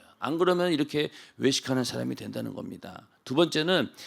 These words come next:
언제나 그 자기 만족감에 빠져 있고 자신의 부족함을 의식하지 못한다는 거예요. 그래서 이 장 십칠 절에도 "유대인이라 칭하는 내가 율법을 의지하며 하나님을 자랑하며."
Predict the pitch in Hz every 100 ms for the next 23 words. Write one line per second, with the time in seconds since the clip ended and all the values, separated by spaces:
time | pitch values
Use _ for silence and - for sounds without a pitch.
0 | - - - 175 190 185 180 175 135 147
1 | - 135 156 135 107 127 147 139 127 127
2 | - 143 143 131 107 - 143 170 - _
3 | - - - 151 151 139 120 143 123 117
4 | 113 123 120 123 - 127 120 101 - 127
5 | 104 92 92 85 - _ - - 139 147
6 | 135 - - 131 135 160 - - 202 156
7 | 147 123 143 110 - - - 110 131 147
8 | 185 185 170 160 160 160 - 185 175 160
9 | 160 117 117 110 117 143 - - - 117
10 | 165 - 170 175 156 127 143 139 180 139
11 | 127 151 190 - _ _ - 170 170 139
12 | 135 165 170 _ _ - - 117 110 104
13 | 90 -